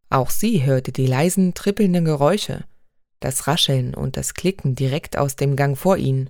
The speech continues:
Ihr Magen machte einen Satz und der Schweiß lief ihr über die Stirn. Die unheilverkündenden Töne wurden lauter. Es musste eine ganze Horde sein, die da über den Boden marschierte. Direkt auf sie zu.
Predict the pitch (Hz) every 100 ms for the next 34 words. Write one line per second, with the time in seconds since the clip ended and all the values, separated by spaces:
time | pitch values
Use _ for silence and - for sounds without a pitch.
0 | _ _ _ _ _ _ _ _ _ _
1 | _ _ - - 139 135 202 208 180 175
2 | - - 151 147 139 - - - - 143
3 | 135 123 - 139 139 - 143 170 185 139
4 | 123 139 139 135 - 147 131 131 - -
5 | _ _ _ _ _ _ _ _ _ _
6 | - 160 - 220 208 170 147 160 - 202
7 | 240 160 143 135 175 208 151 135 147 147
8 | 143 180 - 127 - - _ _ - 135
9 | 151 156 - - 143 135 143 214 170 139
10 | 175 208 143 135 131 131 131 - 131 135
11 | 139 139 139 139 135 147 139 139 131 151
12 | 135 139 139 - - _ _ _ _ _
13 | _ _ _ _ - 147 175 - - -
14 | 160 170 196 196 - 202 131